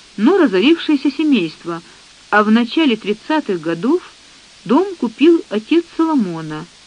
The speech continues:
оптовик. Через новомодные стеклянные двери парадного подъезда гость попадал в вестибюль,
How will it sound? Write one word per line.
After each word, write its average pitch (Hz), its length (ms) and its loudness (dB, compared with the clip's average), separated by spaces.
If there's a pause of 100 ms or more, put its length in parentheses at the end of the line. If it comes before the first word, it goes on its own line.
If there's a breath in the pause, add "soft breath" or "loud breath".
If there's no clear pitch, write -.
(280)
оптовик. 226 680 -2 (1200)
Через 311 440 4 (140)
новомодные 226 580 2
стеклянные 220 580 -2
двери 220 340 -2
парадного 202 500 -6
подъезда 170 760 -6 (600)
гость 233 460 -2
попадал 214 440 -4
в 285 60 -2
вестибюль, 262 680 0